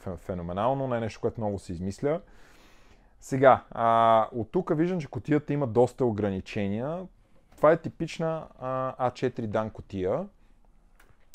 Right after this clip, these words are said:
с, а, лимитирана, а, възможности за охлаждане, а, и съответно за монтаж на Джи Пи Ю.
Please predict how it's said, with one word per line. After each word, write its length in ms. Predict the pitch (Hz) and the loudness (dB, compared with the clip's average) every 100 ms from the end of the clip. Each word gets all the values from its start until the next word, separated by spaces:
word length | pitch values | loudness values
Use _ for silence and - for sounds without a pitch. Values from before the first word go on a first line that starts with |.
| - _ _ _ - | -20 _ _ _ -8
с, 340 | - 165 - | -4 -4 -4
а, 640 | 131 123 123 120 117 117 - | 2 6 8 8 6 4 0
лимитирана, 960 | 120 120 113 - 131 131 131 127 120 120 110 | -2 -2 -4 0 2 2 2 0 0 0 -2
а, 60 | |
възможности 640 | 110 101 101 113 117 104 104 | -4 -2 -2 -2 -2 -6 -6
за 120 | 98 | -4
охлаждане, 880 | 92 - 92 90 82 98 120 160 196 _ _ _ _ - | -4 -2 -2 -2 -4 -6 -6 -8 -10 _ _ _ _ -8
а, 380 | 101 107 107 - | -6 -4 -6 -8
и 260 | 120 131 135 | -4 -4 -4
съответно 480 | - 120 107 120 120 | -6 -6 -6 -6 -8
за 120 | 110 | -6
монтаж 360 | 110 101 92 | -6 -6 -8
на 80 | 95 | -8
Джи 120 | 82 | -12
Пи 140 | 85 | -10
Ю. 60 | 85 | -12